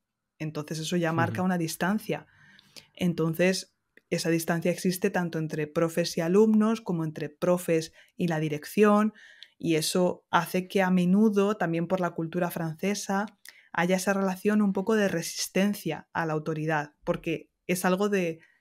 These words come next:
Speaker 1: es algo que se cultiva desde pequeño. Yo siempre digo, "Por defecto en Francia no estoy de acuerdo. Y
Speaker 2: Ujú.
Speaker 1: después ya veré si se negocia", pero por defecto se negocia y no se está de acuerdo.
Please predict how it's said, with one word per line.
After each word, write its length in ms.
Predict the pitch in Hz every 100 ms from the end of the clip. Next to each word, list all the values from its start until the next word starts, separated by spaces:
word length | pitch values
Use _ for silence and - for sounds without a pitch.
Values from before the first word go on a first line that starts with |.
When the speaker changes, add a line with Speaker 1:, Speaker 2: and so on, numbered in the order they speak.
| _ _
Speaker 1:
es 140 | - 185
algo 140 | 190
que 80 | 202
se 120 | 190
cultiva 340 | 180 165 175 190
desde 180 | 190 175
pequeño. 580 | 156 151 170 165 156 151 _ _ _
Yo 140 | - 180
siempre 280 | 202 185 175
digo, 340 | 160 160 156
"Por 320 | 170 165 - -
defecto 540 | 170 160 254 294 330
en 100 | 285
Francia 420 | 233 262 269 339 -
no 100 | 190
estoy 200 | 190 170
de 80 |
acuerdo. 440 | 147 143 131 - - _ _ _ _ _ _ _ _ _ _
Y 140 | - 180
Speaker 2:
Ujú. 0 |
Speaker 1:
después 400 | 156 107 170 196
ya 120 | 226
veré 240 | 208 180
si 400 | 170 - 160 151
se 160 | 147 165
negocia", 480 | 160 151 151 - 165
pero 180 | 165 160
por 160 | 156
defecto 520 | 151 151 214 254 - 320
se 180 | -
negocia 460 | 165 151 175 214 254
y 60 | 196
no 100 | 170
se 80 |
está 200 | 175 -
de 80 | 170
acuerdo. 440 | 156 160 165 147